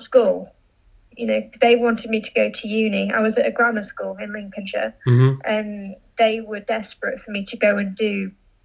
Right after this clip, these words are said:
Speaker 1: some sort of business degree at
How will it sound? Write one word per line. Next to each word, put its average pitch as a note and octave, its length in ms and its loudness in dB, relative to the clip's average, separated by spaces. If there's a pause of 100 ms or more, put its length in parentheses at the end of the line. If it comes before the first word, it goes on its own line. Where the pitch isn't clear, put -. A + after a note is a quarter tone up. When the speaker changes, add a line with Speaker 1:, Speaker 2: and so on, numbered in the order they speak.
(180)
Speaker 1:
some G#3+ 260 0 (120)
sort G3+ 260 2
of F#3 220 0 (260)
business F#3+ 400 -4
degree F#3 540 -4 (440)
at F#3+ 240 0